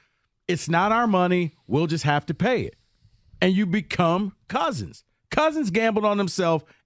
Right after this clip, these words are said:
and hit the jackpot at the time.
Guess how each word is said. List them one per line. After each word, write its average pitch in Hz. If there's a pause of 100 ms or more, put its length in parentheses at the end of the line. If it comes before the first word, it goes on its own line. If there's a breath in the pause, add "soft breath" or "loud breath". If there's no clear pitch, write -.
(100)
and 156
hit 190
the 135
jackpot 104 (720)
at 165
the 175
time. 127